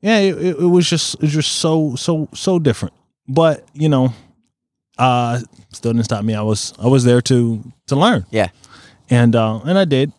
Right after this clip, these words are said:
Speaker 1: and it was, uh, it was, it was great for me. But, um, but yeah, Ben Franklin Prep was like, psh, it was definitely the, the, the place in our city to, for, for if you believed in your child to really send them there.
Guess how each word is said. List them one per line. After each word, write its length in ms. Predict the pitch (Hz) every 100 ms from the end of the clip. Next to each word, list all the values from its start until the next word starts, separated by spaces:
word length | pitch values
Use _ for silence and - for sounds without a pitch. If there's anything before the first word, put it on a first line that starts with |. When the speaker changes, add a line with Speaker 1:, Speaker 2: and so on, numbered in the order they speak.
| _
Speaker 1:
and 140 | 131 131
it 80 |
was, 240 | 131 131 127
uh, 320 | 123 123 117
it 60 | 135
was, 200 | 143 127
it 100 | 147
was 160 | 151
great 260 | 123 120 101
for 100 | 113
me. 220 | 92 90 - _ _ _ _ _ _ _ - 117
But, 280 | 120 117 127
um, 360 | 113 107 95 87 _ _ _ _ _ _ -
but 100 | 139
yeah, 120 | 139
Ben 240 | 143 175
Franklin 320 | 170 156 117 110
Prep 260 | 139 -
was 180 | 110 101
like, 280 | 95 92 -
psh, 260 | - - - _ _
it 60 | 131
was 440 | 117 110 - - _ _ _ _ _ _ 120
definitely 800 | 143 143 131 104 110 113 110 98 _ _ _ _ _ _ _ -
the, 800 | 95 110 101 95 92 85 82 -
the, 540 | - 101 107 92 85 - -
the 120 | 113
place 360 | - 127 107 -
in 180 | 117
our 260 | 107 120 104
city 400 | - 107 92 87 - - -
to, 220 | 113 98
for, 480 | - 104 95 82 87
for 480 | - 104 92 85 92
if 160 | 101
you 180 | 117 113
believed 380 | 98 104 107 95
in 80 | 92
your 140 | 92
child 480 | - 85 78 69 90
to 100 | 87
really 300 | 87 85 80
send 240 | - 80
them 160 | 80 82
there. 240 | 80 80